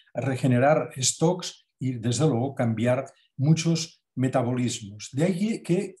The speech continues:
yo creo que tenemos que trabajar con temas clásicos, el proyecto del trazado, de emplazar, disponer, estructurar. Aquí me permitía, como diría Claudio Magris o, ah, Italo Calvino,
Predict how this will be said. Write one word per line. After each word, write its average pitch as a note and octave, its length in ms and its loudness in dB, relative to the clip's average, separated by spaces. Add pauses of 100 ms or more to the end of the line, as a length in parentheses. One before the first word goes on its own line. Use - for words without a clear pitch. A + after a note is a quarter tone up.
yo D3 200 -2
creo F3 180 2
que F3+ 120 -4
tenemos D3 320 0
que D3 100 -2
trabajar B2+ 420 0
con C3 200 -2
temas B2+ 340 -2
clásicos, E3+ 920 -2 (100)
el A#2 140 -6
proyecto B2+ 460 -2
del A2 220 -6
trazado, D#3 580 0
de A#2 80 -2
emplazar, D3 640 0 (280)
disponer, C3 840 0
estructurar. D3 840 -2 (540)
Aquí B2 420 -4
me B2+ 120 -2
permitía, B2 720 0 (300)
como A#2 240 -2
diría A2+ 420 -2
Claudio A#2+ 360 -2
Magris A#2 560 -2
o, B2 360 -2
ah, A2+ 220 -6
Italo B2 300 -2
Calvino, C3+ 540 2